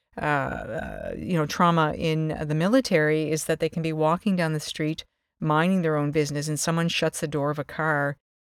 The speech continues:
and that noise alone will actually cause them to hit the ground. So the brain is saying, "Get down."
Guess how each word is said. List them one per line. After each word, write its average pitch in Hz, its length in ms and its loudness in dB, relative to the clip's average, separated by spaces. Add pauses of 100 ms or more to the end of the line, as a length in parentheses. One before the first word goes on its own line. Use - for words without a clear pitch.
(180)
and 165 120 2
that 165 160 4
noise 180 440 2
alone 160 480 2
will 156 160 2
actually 143 300 -4
cause 165 300 -4
them 160 180 -4
to 160 80 -6
hit 165 260 -2
the 175 80 -4
ground. 147 500 -4 (300)
So - 100 -4
the 165 80 6
brain 170 360 6
is 156 100 2
saying, 151 400 0
"Get 156 240 2
down." 131 440 -2